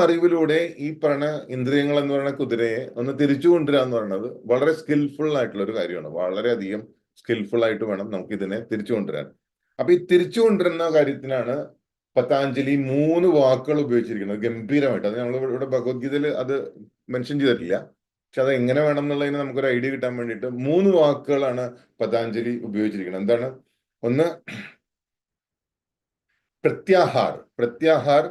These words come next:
ധാരണ, ധ്യാന. പ്രത്യാഹാർ, ധാരണ, ധ്യാന. പ്രത്യാഹാർ എന്ന് പറയണെങ്കിൽ മനസ്സിനെ ഇങ്ങനെ അങ്ങോട്ടും ഇങ്ങോട്ടും പോയിക്കൊണ്ടിരിക്കുന്ന മനസ്സിനെ തിരിച്ചു കൊണ്ടുവരിക, തിരിച്ചു കൊണ്ടുവരിക, വളരെ പതിയെ തിരിച്ചു കൊണ്ടുവരിക. അതായത് ആ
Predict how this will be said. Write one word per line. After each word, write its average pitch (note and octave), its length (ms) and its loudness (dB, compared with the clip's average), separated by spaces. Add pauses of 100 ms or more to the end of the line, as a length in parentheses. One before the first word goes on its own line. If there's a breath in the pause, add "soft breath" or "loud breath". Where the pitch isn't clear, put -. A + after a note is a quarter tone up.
(720)
ധാരണ, C3+ 480 4 (280)
ധ്യാന. A2+ 280 -2 (800)
പ്രത്യാഹാർ, D3 640 0 (400)
ധാരണ, A2+ 360 -2 (180)
ധ്യാന. G2 200 -6 (160)
പ്രത്യാഹാർ D3 540 4
എന്ന് C#3 120 0
പറയണെങ്കിൽ A2+ 340 -4 (600 soft breath)
മനസ്സിനെ D#3+ 480 2 (140)
ഇങ്ങനെ E3+ 500 -2 (120)
അങ്ങോട്ടും D3 380 0
ഇങ്ങോട്ടും D3 320 -2
പോയിക്കൊണ്ടിരിക്കുന്ന C3 580 -4 (100)
മനസ്സിനെ A2+ 340 -2 (180)
തിരിച്ചു C#3+ 340 2
കൊണ്ടുവരിക, A2+ 320 0 (800)
തിരിച്ചു C#3 280 -2
കൊണ്ടുവരിക, A#2 300 0 (560)
വളരെ D3+ 300 2
പതിയെ C#3+ 300 0
തിരിച്ചു A#2+ 220 -6
കൊണ്ടുവരിക. - 300 -10 (1200)
അതായത് B2 260 4 (260)
ആ C3+ 40 2